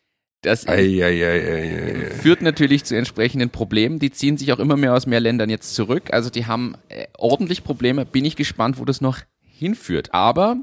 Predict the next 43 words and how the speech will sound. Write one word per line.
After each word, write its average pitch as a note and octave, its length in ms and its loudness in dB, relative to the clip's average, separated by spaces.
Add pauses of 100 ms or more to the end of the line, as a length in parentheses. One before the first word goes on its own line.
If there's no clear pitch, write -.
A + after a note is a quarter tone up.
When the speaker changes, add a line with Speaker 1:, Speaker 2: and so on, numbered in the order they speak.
Speaker 1:
das G#2 160 -2
haben A2+ 160 2
wir A2 60 4
ja G#2 240 4
auch G#2 160 4
schon A2 240 -2
mal, F2 180 0
glaub D#2+ 220 -2
ich, - 60 -16
diskutiert, F2 500 -6 (240)
ich - 160 -8
glaube A2 320 0
ja, A2 80 2
dass A2+ 120 0
es A#2 120 -6
dazu G#2 360 -2
gewissen A2 300 -4
Konsolidierungen G2 800 -2
kommen D#2+ 260 -6
wird. - 160 -14 (300)
Also G2+ 160 -4
ich - 160 -6
glaube, A2 360 2
dass F#2+ 280 -4
die, - 120 -4
es, A2 140 -4
irgendwann A#2 400 2
gibt's - 240 -6
noch G#2 200 -4
zwei F#2 320 0
so G2+ 120 -2
Scooter-Anbieter A2+ 800 -2
weltweit, F#2+ 420 0
die G2 80 -2
haben F2+ 140 0
alle F2 160 2
anderen, F#2+ 300 0
die F#2+ 140 -4
es F#2 120 -6
nicht A#2 140 -4
geschafft G2+ 380 -4
haben, F2 120 0
aufgekauft A#2 640 -2